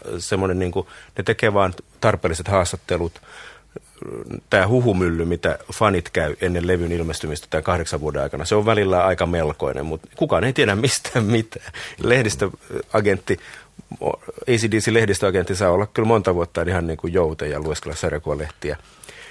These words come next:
tässä välissä. Et siinä mielessä semmonen tietty, tietty semmonen, joku asia siinä puuttuu, ja luin tän Kahden Hepun tekemän A C D C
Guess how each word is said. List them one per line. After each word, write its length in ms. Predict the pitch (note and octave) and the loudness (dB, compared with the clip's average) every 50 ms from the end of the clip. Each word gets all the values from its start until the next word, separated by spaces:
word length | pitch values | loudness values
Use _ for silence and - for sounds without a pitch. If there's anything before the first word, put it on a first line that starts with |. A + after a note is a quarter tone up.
| - - - - _ _ _ _ _ _ _ _ _ _ _ _ _ _ _ _ _ _ _ _ - - - - | -20 -20 -20 -20 _ _ _ _ _ _ _ _ _ _ _ _ _ _ _ _ _ _ _ _ -20 -16 -8 -4
tässä 280 | - D#2+ D#2+ - - - - - - | -4 -2 -2 -4 -6 -10 -10 -6 0
välissä. 440 | E2+ E2+ E2+ D#2+ D2 - - - D#2+ | 2 2 2 2 0 -2 0 0 0
Et 100 | E2+ - | 0 2
siinä 200 | - C#3+ C#3 A#2 | 2 2 4 4
mielessä 300 | G#2+ G2 F2+ F2 - F#2 | 4 2 2 2 0 0
semmonen 280 | G2+ G2+ F#2+ F#2 E2+ - - - - _ | 0 0 0 0 -2 -4 -8 -16 -10 _
tietty, 420 | - G#2 G2+ - - - F2 E2+ - - - - _ _ - - _ - _ _ - - - - | 0 0 0 0 0 -2 -2 -4 -6 -10 -20 -20 _ _ -20 -20 _ -20 _ _ -20 -20 -18 -8
tietty 400 | - C#3 C#3+ A2+ F#2 - - F#2 | -2 2 2 2 2 0 -4 -4
semmonen, 480 | E2 - F2+ D#2+ D#2+ D#2+ D#2+ D#2+ D#2+ D#2 - - - - - _ - - - - - - - - - - - - - - - - - - - - - - - - | -2 -2 -2 -2 -2 -4 -4 -4 -6 -8 -10 -16 -20 -20 -20 _ -20 -20 -20 -20 -16 -14 -14 -12 -14 -14 -18 -20 -20 -20 -20 -20 -20 -20 -18 -18 -18 -16 -8 -2
joku 280 | A#2 C3+ D3+ - A#2 G2 | 0 0 2 2 2 2
asia 300 | G2 F#2 F2+ - F2 D#2+ | 2 2 2 2 0 0
siinä 200 | D#2 G2 F2+ F2 - | 0 -2 -2 0 0
puuttuu, 400 | C3+ B2+ G#2 F2+ - - F2 E2+ | 2 2 2 0 -2 -4 -2 0
ja 160 | E2+ E2+ D#2+ - - - - - - - - - - - - - - _ _ _ - - - | 0 0 -2 -4 -8 -20 -20 -20 -20 -20 -20 -20 -20 -20 -20 -20 -20 _ _ _ -16 -12 -6
luin 320 | - G#2 G2+ G2+ F#2+ F2+ F2 | -2 0 0 2 0 0 0
tän 400 | - F2 E2+ E2 E2 D#2+ D#2 C#2 - - - - - - - - - - - - | 0 0 2 2 0 -2 -2 -4 -8 -14 -20 -20 -20 -20 -20 -20 -20 -18 -12 -8
Kahden 260 | - C#2+ D2 E2 F2+ | -8 -6 -4 -2 0
Hepun 240 | G#2+ B2 - B2+ A2+ | 0 0 0 0 2
tekemän 400 | A2+ G#2+ A2+ G#2 G2 G2 F#2+ F2 | 2 2 2 2 2 2 2 0
A 320 | E2+ - - - - - F2+ | -2 -4 -6 -10 -8 -6 -4
C 120 | F2 - F2+ E2+ E2 | -4 -2 -2 -2 -2
D 160 | D#2+ D#2+ D2+ | -2 -2 -2
C 360 | D2+ - - D#2 D2+ C#2 C2 | -2 -2 -4 -2 -2 -4 -4